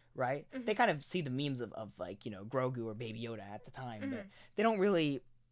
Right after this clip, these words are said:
Speaker 1: they're not really, like, super fans like, like we are.
Speaker 2: Yeah.
Speaker 1: So I think what they're gonna do with this and is they're gonna basically try to almost m-, say, "Look, get used to these characters,"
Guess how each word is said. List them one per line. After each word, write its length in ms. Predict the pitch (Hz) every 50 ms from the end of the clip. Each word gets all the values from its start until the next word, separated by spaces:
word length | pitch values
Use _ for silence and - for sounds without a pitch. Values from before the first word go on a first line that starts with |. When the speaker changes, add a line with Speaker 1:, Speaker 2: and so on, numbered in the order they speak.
| _ - 160
Speaker 1:
they're 120 | 185 208
not 180 | 214 220 180 156
really, 240 | 160 151 143 135 139
like, 200 | 131 120 120 -
super 280 | - - 151 147 131
fans 360 | 113 - 104 - - - - -
like, 180 | 113 110 104 -
like 160 | 123 120 131
we 160 | 139 135 110
are. 180 | - - - - _ - - - -
Speaker 2:
Yeah. 120 | - 214 - - -
Speaker 1:
So 200 | - - - 185
I 100 | 175 180
think 160 | 175 220 220 226
what 100 | 226 208
they're 100 | 202 165
gonna 200 | 175 170 170 147
do 120 | 147 143
with 120 | 135 123 -
this 220 | 110 131 147 -
and 240 | 143 139 135 120 - - - - - _ _ -
is 140 | 156 147 147
they're 120 | 151 160 151
gonna 200 | 175 185 180 - - _ -
basically 460 | 143 147 147 143 - 143 - 147 135
try 220 | - - 127 113 120
to 140 | 120 117 127 - _ _ _ _ _ _ _ _ _ _ _ _ _ _ -
almost 300 | 156 165 175 180 160 -
m-, 280 | 151 147 147 143 135 - _ _ _ _ -
say, 200 | - - 147 147
"Look, 320 | 160 170 131 110 - - - _ _ _ _ - 143
get 160 | - 214 196
used 180 | 190 196 190 -
to 60 | 202
these 160 | 170 170 156
characters," 560 | - - 185 175 175 - - 90 - - -